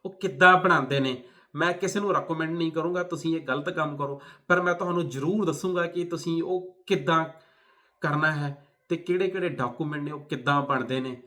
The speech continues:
ਕਿਉਂਕਿ ਐਮਬੈਸੀ ਦੇ ਵਿੱਚ ਕਿਸੇ ਵੀ ਦਾ ਵੀ ਕੋਈ ਰਿਸ਼ਤੇਦਾਰ ਨਹੀਂ ਲੱਗਿਆ, ਕਿਸੇ ਦੀ ਕੋਈ ਸੈਟਿੰਗ ਨਹੀਂ ਹੁੰਦੀ ਹੈ, ਬਸ ਉਹ ਤੁਹਾਡੇ ਡਾਕੂਮੈਂਟ ਹੀ ਇੱਦਾਂ ਕ੍ਰੀਏਟ ਕਰਦੇ ਨੇ ਕਿ ਤੁਹਾਡਾ ਵੀਜ਼ਾ ਲੱਗ ਜਾਂਦਾ ਹੈ। ਉਹ ਚੀਜ਼ਾਂ ਮੈਂ ਤੁਹਾਨੂੰ ਮੇਰੇ ਜਿਹੜਾ ਕੋਰਸ ਆ ਉਹਦੇ ਵਿੱਚ ਦਊਂਗਾ।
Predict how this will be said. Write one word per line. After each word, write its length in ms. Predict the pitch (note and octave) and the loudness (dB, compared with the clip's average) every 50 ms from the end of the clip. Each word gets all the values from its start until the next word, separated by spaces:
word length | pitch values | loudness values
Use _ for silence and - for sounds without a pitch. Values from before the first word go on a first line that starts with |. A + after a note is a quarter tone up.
| _ _ _ _ _ _ _ _ _ _ _ _ _ _ _ _ _ _ - | _ _ _ _ _ _ _ _ _ _ _ _ _ _ _ _ _ _ -6
ਕਿਉਂਕਿ 320 | D#3+ D3+ D3+ F3 E3+ E3+ - - D#3+ | -4 -2 0 -2 -2 -4 -6 -8 -6
ਐਮਬੈਸੀ 360 | C3+ C3+ C#3 C#3 - - F#3+ | 0 2 0 0 2 -2 0
ਦੇ 100 | F3 F#3 | 0 2
ਵਿੱਚ 220 | F3 F3 - F3 | 0 0 -2 -6
ਕਿਸੇ 380 | D#3+ - - F3 E3+ - G3 F#3+ | -10 -6 -2 -2 -2 0 0 -2
ਵੀ 320 | F3+ F#3 F3+ F3 - - _ _ _ _ _ _ _ _ _ | -2 -2 -6 -8 -10 -14 _ _ _ _ _ _ _ _ _
ਦਾ 200 | C#3+ C3 D#3 D3+ | -6 -2 -2 -2
ਵੀ 100 | D#3 D#3+ D#3 | -2 -2 -2
ਕੋਈ 200 | - F3+ E3 D#3 | 2 2 2 4
ਰਿਸ਼ਤੇਦਾਰ 480 | C#3 C3+ C3+ - - C#3 C#3 C#3 C#3+ | 2 0 -2 -2 -6 -2 0 0 2
ਨਹੀਂ 140 | C#3 C#3+ C#3 | 2 0 0
ਲੱਗਿਆ, 240 | B2+ B2+ B2 C#3 C3+ | -2 -2 -2 -4 -6
ਕਿਸੇ 260 | C3+ D#3 C#3+ C#3+ C#3+ | -4 -4 -6 -6 -6
ਦੀ 120 | C#3 D3 C#3+ | -8 -10 -12
ਕੋਈ 320 | - - - F#3+ G3 G3 | -12 -4 -2 0 2 2
ਸੈਟਿੰਗ 400 | F3+ - D#3 C#3+ C#3 D#3 C#3+ C#3+ | 0 0 -2 -2 -2 -2 -2 -2
ਨਹੀਂ 160 | C#3+ C#3+ C#3 | 0 -2 -2
ਹੁੰਦੀ 200 | C3+ C3 C3 C3 | -4 -4 -4 -6
ਹੈ, 60 | C3+ C3+ | -4 -4
ਬਸ 160 | C3+ C#3 C#3+ | -4 -4 -4
ਉਹ 100 | E3 E3 | -4 -6
ਤੁਹਾਡੇ 360 | D#3 D#3+ D3+ C#3+ C3+ B2+ C#3 C3+ | -6 -6 -6 -6 -6 -6 -8 -8
ਡਾਕੂਮੈਂਟ 640 | B2 - A2 - - - F#3+ F3+ F3 F3+ F3 E3 | -6 -6 -8 -8 -4 -2 -2 0 0 -2 -4 -4
ਹੀ 140 | E3 D#3+ D#3+ | -6 -6 -6
ਇੱਦਾਂ 320 | - - C#3+ C3+ C3+ C3+ | -6 -6 -6 -4 -4 -4
ਕ੍ਰੀਏਟ 380 | C3 - C#3 B2 B2 B2+ B2+ B2+ | -4 -4 -6 -4 -4 -4 -4 -4
ਕਰਦੇ 300 | - B2+ A#2+ A#2 A#2+ C3 | -6 -6 -6 -4 -4 -4
ਨੇ 140 | C3 C3 C3 - - - - - _ | -4 -4 -8 -12 -20 -20 -20 -18 _
ਕਿ 80 | - E3 | -6 -4
ਤੁਹਾਡਾ 340 | D3+ E3 C#3 C3 A#2+ B2+ B2+ | -4 -2 -2 -2 -2 -2 -2
ਵੀਜ਼ਾ 260 | B2 C3 A#2+ A#2+ A#2+ | -2 -2 -2 -4 -4
ਲੱਗ 140 | A#2 A2+ A2 | -6 -6 -6
ਜਾਂਦਾ 260 | A2+ A2+ A2 G#2+ G#2+ | -6 -8 -8 -10 -10
ਹੈ। 100 | A2 - - | -10 -6 -2
ਉਹ 180 | E3+ G3 G#3+ | 0 2 2
ਚੀਜ਼ਾਂ 320 | G#3+ G#3 G3 E3+ D#3+ F3+ E3+ | 2 0 -2 -2 0 0 0
ਮੈਂ 180 | E3 D#3 D3+ | 0 -2 -6
ਤੁਹਾਨੂੰ 420 | D3+ E3+ D3+ C#3+ C#3 C#3 C#3+ C#3+ C#3+ - - - - - _ _ - D3 | -6 -6 -6 -6 -6 -6 -6 -8 -10 -14 -20 -20 -20 -20 _ _ -12 -8
ਮੇਰੇ 280 | C3+ C3+ C#3 C#3+ D3 | -6 -4 -4 -4 -4
ਜਿਹੜਾ 180 | C#3 D3 D#3 D#3 | -4 -2 -2 -4
ਕੋਰਸ 560 | D#3 - - - C#3+ C#3 C#3 C#3 C3+ - D3 | -4 -4 -4 -2 0 0 0 0 -2 -2 -2
ਆ 120 | C#3 B2+ A#2 A#2 - | -2 -2 -2 -4 -8
ਉਹਦੇ 220 | C3 C3+ C#3 D3 D3 | -8 -6 -4 -4 -4
ਵਿੱਚ 260 | C3+ C#3+ C#3 - C3+ | -4 -4 -6 -6 -6
ਦਊਂਗਾ। 600 | A2+ A#2 A#2+ C#3+ E3 F3+ E3 D3 C#3 - - - | -6 -4 -2 0 0 2 2 0 -2 -2 -8 -18